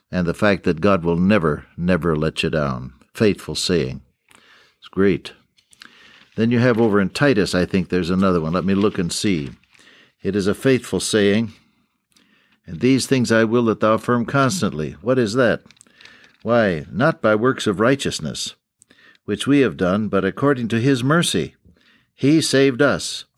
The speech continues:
by the washing of regeneration and renewing of the Holy Ghost, which he shed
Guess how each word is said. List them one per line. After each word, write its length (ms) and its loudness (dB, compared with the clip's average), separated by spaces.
by 140 -4
the 120 -4
washing 440 0
of 120 -2
regeneration 680 0
and 120 -2
renewing 460 2
of 120 -2
the 120 0
Holy 280 0
Ghost, 280 0
which 160 -6
he 100 -2
shed 420 -2